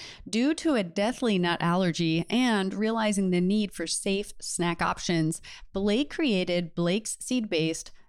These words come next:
as a way to provide vegan, gluten-free, and allergy-friendly snacks that everyone can enjoy. Blake and I talked about what it was like growing up in Minneapolis as the youngest of four brothers,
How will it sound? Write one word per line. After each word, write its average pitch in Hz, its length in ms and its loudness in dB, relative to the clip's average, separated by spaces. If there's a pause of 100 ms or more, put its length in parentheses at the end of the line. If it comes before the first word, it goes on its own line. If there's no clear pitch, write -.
(100)
as 185 140 2
a 202 80 2
way 226 120 2
to 294 80 0
provide 185 480 0
vegan, 247 520 2 (140)
gluten-free, 214 760 2
and 185 160 0
allergy-friendly 180 800 0
snacks 170 480 -2
that - 300 -2
everyone 175 400 2
can 165 180 -2
enjoy. 147 480 -2 (680)
Blake 220 260 0
and 294 140 2
I 196 160 2
talked 180 400 -4
about 160 340 0
what 202 140 0
it - 40 -4
was 247 200 0
like 202 180 0
growing 180 320 2
up 170 160 0
in 170 140 2
Minneapolis 175 800 2
as 165 180 -2
the 170 80 -2
youngest 190 480 0
of 170 100 -6
four 151 220 0
brothers, 190 540 0